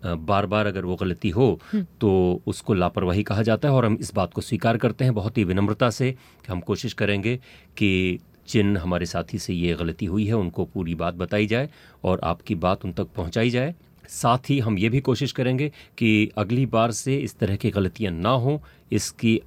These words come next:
Speaker 1: हम जो संपादकीय हमारी प्रक्रिया होती है उसमें इस बात को हम बहुत गंभीरता से इस पर चर्चा करें और आपको शिकायत का मौका कम से कम दें।
Speaker 2: और दूसरा ईमेल आया है आफ्ताब आलम अंसारी का। लिखते हैं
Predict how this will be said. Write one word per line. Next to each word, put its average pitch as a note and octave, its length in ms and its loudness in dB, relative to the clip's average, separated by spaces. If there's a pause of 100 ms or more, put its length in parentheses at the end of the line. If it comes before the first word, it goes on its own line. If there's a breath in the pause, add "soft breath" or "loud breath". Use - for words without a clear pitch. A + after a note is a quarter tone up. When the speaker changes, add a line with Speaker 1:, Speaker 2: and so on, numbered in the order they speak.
Speaker 1:
हम G#2 240 2
जो G2+ 140 2
संपादकीय A2+ 720 2
हमारी G2 260 -2
प्रक्रिया G#2 420 -2
होती F#2+ 300 -2
है A2+ 140 0 (280 loud breath)
उसमें A2+ 420 0
इस F#2 180 -2
बात G2+ 260 0
को G2 100 -2
हम E2+ 300 -2 (260 soft breath)
बहुत G2 380 -2
गंभीरता G2 480 0
से F#2 140 -4
इस - 100 -6
पर E2 140 -8
चर्चा A2+ 360 0
करें C3 280 0 (260 soft breath)
और F2+ 140 -4
आपको F#2+ 400 -2 (140)
शिकायत F2+ 440 0
का F2+ 100 0
मौका E2+ 480 -2
कम F#2 140 0
से - 160 -8
कम - 220 -6
दें। - 360 -14 (100)
Speaker 2:
और G#3 120 2
दूसरा A3 340 0
ईमेल A3 300 4
आया G#3 120 4
है A#3+ 180 2
आफ्ताब F#3 520 0
आलम F3 400 0
अंसारी E3+ 500 -2
का। B3+ 140 2
लिखते B3+ 360 2
हैं A#3+ 220 2